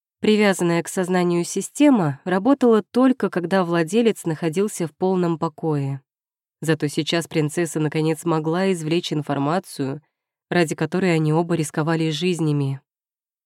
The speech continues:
«Тебе удалось выяснить, что это за яд?»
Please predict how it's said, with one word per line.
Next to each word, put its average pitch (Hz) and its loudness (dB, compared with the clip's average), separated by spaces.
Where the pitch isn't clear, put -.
«Тебе 143 -2
удалось 147 2
выяснить, 165 0
что - -4
это 151 0
за 139 -2
яд?» 135 -6